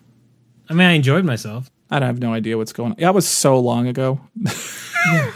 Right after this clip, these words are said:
Speaker 1: I know. But I re-, I had a really good time. It was super fun.
Speaker 2: We would have talked about that had we recorded one oh five on time. Like, that's how long ago it was. That was over a month ago.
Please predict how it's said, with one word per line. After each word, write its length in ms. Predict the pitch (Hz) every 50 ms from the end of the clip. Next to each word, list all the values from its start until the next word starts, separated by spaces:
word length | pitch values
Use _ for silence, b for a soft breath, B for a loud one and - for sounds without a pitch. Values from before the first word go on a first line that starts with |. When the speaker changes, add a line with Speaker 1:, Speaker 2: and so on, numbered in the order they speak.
| - -
Speaker 1:
I 100 | 147 143
know. 340 | 143 147 143 139 131 123 107 - _ _ _ _ _ _ _
But 140 | 160 196 233
I 20 | 240
re-, 160 | 240 302 302
I 140 | 190 190 208
had 120 | 247 320
a 60 | 302
really 240 | 202 202 233 220 180
good 120 | 156 147
time. 320 | 131 202 247 294 180 117 113
It 40 | 143
was 120 | 170 139 -
super 240 | - 269 226 - 135
fun. 300 | - 233 277 254 170 180
Speaker 2:
We 460 | 214 233 247 254 262 262 254 254 247
would 160 | 220 208 196
have 60 | 180 175
talked 300 | - 196 190 196 - 190
about 320 | 170 170 170 151 - 160
that 460 | 160 156 151 147 143 139 135 - - - _ -
had 260 | - - 165 185 180
we 120 | 175 170 165
recorded 520 | 160 156 - - 170 165 160 156 147 147
one 120 | 147 147
oh 80 | 147 143
five 600 | 139 - 151 143 139 139 139 131 127 127 127 - _ _ _ _ _ _ _ _ _ _ _ _ -
on 240 | 156 180 185 175 160
time. 520 | - - 160 170 165 127 107 90 - _ _ _ _ _
Like, 160 | - 127 135 -
that's 240 | 139 135 127 131
how 120 | 175 135 120
long 200 | 120 117 117 117
ago 140 | 120 123 113
it 40 |
was. 140 | 113 117 123
That 120 | 160 196 220
was 100 | 165 -
over 340 | - 151 175 185 175 156
a 40 | 139
month 260 | 127 127 131 147 -
ago. 320 | 131 117 117 101 95 117